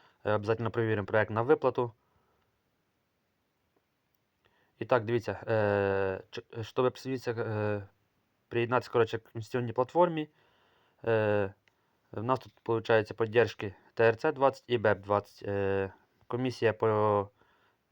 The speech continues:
ежедневно обновляється в шість часов по Нью-Йорку, получається.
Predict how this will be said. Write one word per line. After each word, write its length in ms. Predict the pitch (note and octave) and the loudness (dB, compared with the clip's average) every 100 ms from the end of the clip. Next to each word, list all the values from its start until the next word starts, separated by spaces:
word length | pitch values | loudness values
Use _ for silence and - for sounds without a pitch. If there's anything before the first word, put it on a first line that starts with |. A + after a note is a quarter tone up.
| _ _ _ | _ _ _
ежедневно 380 | A#2 A#2 B2 A#2 | -4 -2 0 0
обновляється 720 | A2+ A#2 A#2 A#2+ A2 - G2 G2+ _ _ _ _ _ _ _ _ | 0 0 4 4 4 0 -8 -8 _ _ _ _ _ _ _ _
в 60 | |
шість 200 | - B2+ | -6 -4
часов 360 | - A#2+ C3 A2+ | -2 0 0 0
по 120 | - | -2
Нью-Йорку, 420 | A#2 C3+ E3 - | -2 0 0 -2
получається. 720 | C3 C3+ C3 C3 B2 A#2 A#2 | -4 -4 0 4 4 2 -4